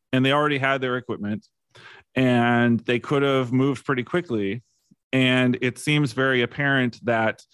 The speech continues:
the command, which, uh, consisted in particular, uh, Michael Flynn's younger brother, Charles Flynn, and another, who's a, who is a general, a key general, and another general, Walter Piatt,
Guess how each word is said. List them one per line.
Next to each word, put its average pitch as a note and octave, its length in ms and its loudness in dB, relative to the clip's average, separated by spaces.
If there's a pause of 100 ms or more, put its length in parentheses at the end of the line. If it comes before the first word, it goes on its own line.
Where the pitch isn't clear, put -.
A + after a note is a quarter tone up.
(440)
the A#2 60 -6
command, C3 840 0
which, - 420 -6 (100)
uh, A#2 260 2
consisted A#2 680 -2
in C3 180 -2
particular, A#2 840 -2 (480)
uh, A#2 440 2
Michael C#3 420 -2
Flynn's C3+ 680 0
younger B2+ 300 0
brother, C#3+ 300 0
Charles D3 480 -2
Flynn, A#2+ 500 -4 (580)
and B2 140 2
another, C3+ 440 2
who's B2+ 300 -2
a, D3 60 -2
who D3+ 180 -2
is E3 120 0
a D3+ 60 -2
general, A#2+ 540 -2 (260)
a A2+ 60 -10
key D#3 220 0
general, G#2+ 440 -2 (460)
and A#2+ 100 0
another D3+ 320 2
general, B2 440 0
Walter C3 340 0
Piatt, A#2+ 580 -4